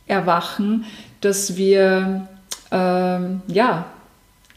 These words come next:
in ein, in eine, in eine Technokratie hineingeraten, die, die uns absolut kontrollieren wird.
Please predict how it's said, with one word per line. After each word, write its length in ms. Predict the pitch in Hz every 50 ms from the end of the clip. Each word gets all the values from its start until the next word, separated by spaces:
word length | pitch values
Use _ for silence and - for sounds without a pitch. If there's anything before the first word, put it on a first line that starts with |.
| _ _ - - - _ _ - - - - -
in 200 | - 220 202 202
ein, 280 | 196 185 185 190 190
in 140 | 196 190 185
eine, 580 | 185 180 185 185 180 180 180 175 180 180 180 -
in 160 | - 185 185
eine 280 | 180 175 180 180 175
Technokratie 760 | - 202 190 190 - 190 185 - - 185 185 - - 233 262 277
hineingeraten, 1040 | 254 226 202 180 170 170 196 220 226 214 190 185 180 175 180 196 190 - 202 196 190
die, 460 | 202 190 190 185 185 185 185 190 185 - - - - - - - - _ -
die 120 | 190 185
uns 220 | 190 185 190 185 -
absolut 480 | 180 175 - - - 202 196 202 190
kontrollieren 720 | - - 185 185 185 185 185 185 180 185 196 196 190 165 -
wird. 220 | - - - -